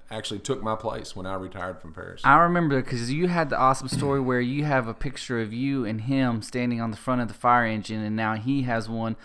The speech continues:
Speaker 2: of him and his son
Speaker 1: Correct.
Speaker 2: standing on the front of the fire engine.
Speaker 1: Right.
Speaker 2: That's,
Speaker 1: Yep.
Speaker 2: that's
Speaker 1: Same pose. Yeah, it's a great, uh, side-by-side shot.
Speaker 2: That's awesome.
Speaker 1: Yeah.
Speaker 2: All right. So how long, how long did you do firefighting for?
Speaker 1: Thirty years.
Speaker 2: Thirty years.
Speaker 1: Retired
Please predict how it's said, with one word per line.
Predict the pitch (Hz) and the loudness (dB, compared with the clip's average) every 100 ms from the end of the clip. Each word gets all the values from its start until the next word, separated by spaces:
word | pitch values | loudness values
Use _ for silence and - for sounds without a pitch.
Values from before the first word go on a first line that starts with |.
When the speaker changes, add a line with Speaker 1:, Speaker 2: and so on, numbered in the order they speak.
| - - | -16 -12
Speaker 2:
of | 113 107 | -10 -4
him | 127 127 | 0 2
and | 113 | 2
his | 101 135 143 | 0 0 -2
son | - 117 104 95 - | 0 0 0 -2 -4
Speaker 1:
Correct. | 98 90 - | -2 -2 -2
Speaker 2:
standing | - 120 | 0 2
on | 110 | 2
the | 104 | -2
front | 117 107 | -4 -4
of | |
the | - | 0
fire | 107 101 | 2 2
engine. | 92 | -2
Speaker 1:
Right. | 90 82 104 - - | -4 -6 -10 -14 -8
Speaker 2:
That's, | 110 123 - | -6 -6 -10
Speaker 1:
Yep. | - | -8
Speaker 2:
that's | 110 101 | -6 -4
Speaker 1:
Same | 101 | -6
pose. | 98 101 95 92 90 - | -2 0 0 -4 -10 -12
Yeah, | 90 85 - | -10 -12 -14
it's | 95 92 | -16 -14
a | |
great, | 92 98 95 92 - | -8 -6 -6 -8 -14
uh, | 95 92 87 - | -14 -12 -14 -18
side-by-side | - - 92 87 85 - 87 82 92 101 - | -14 -8 -8 -8 -10 -8 -8 -8 -12 -20 -20
shot. | - 90 85 - - | -16 -14 -14 -14 -10
Speaker 2:
That's | 117 - | -10 -4
awesome. | 104 107 - 98 90 - - - - | -4 -4 -6 -8 -10 -14 -20 -20 -20
Speaker 1:
Yeah. | - - - - | -18 -14 -12 6
Speaker 2:
All | 139 | 8
right. | 143 | 8
So | 151 | 6
how | 135 160 | 6 8
long, | 165 170 151 139 | 8 6 2 -2
how | - 143 | 0 2
long | 147 151 | 4 4
did | 147 127 | 2 -2
you | 131 131 123 | -2 -2 -2
do | 120 127 123 117 | 0 0 0 -2
firefighting | - 120 110 95 98 | 2 2 2 -4 -6
for? | - - - - - | -12 -14 -16 -12 -4
Speaker 1:
Thirty | 113 110 | -2 -2
years. | 98 - - - - | -6 -10 -16 -20 0
Speaker 2:
Thirty | 123 139 151 | 4 4 4
years. | 151 123 123 120 101 98 | 0 0 2 2 0 -2
Speaker 1:
Retired | 117 104 104 104 101 98 | -2 0 0 0 -2 -6